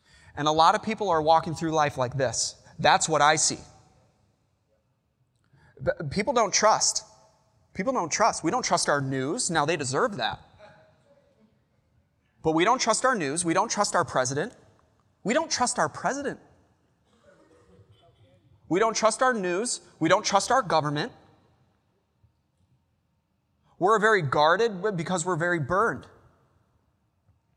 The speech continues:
What else do I see? I wrote something else down. Oh, combative. Combative. We don't just have our dukes up. We're ready to throw.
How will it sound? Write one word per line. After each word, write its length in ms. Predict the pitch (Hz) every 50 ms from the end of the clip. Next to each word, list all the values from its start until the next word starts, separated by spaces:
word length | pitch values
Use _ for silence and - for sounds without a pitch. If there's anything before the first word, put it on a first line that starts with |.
| _ _ _ _ _ _ _
What 140 | - 170 180
else 180 | 180 175 170 -
do 140 | - 165 147
I 80 | 139
see? 240 | 135 - - 117 113 - - - - - - -
I 60 | 143
wrote 180 | 147 156 147 143
something 280 | - 156 135 143 135
else 160 | 131 127 127
down. 240 | - 127 117 117 123 - - _ _ - - _ _ _ _ _ _ _ _ _
Oh, 120 | - 139 123
combative. 680 | - - - 135 123 123 120 117 123 123 113 101 - - - - - _ _ _ _ _ _ _ _ _ - - - _ _ _ _ _ -
Combative. 420 | - 139 135 139 135 135 127 110 - - - - - -
We 160 | 131 147 160 165
don't 180 | 180 185 175
just 140 | - 175 -
have 140 | 190 175 160
our 120 | 151 147
dukes 240 | 131 156 165 156 -
up. 160 | 175 156 -
We're 160 | 143 147 175
ready 220 | 196 214 190 196 165
to 80 | 151
throw. 340 | - - 151 151 143 123 117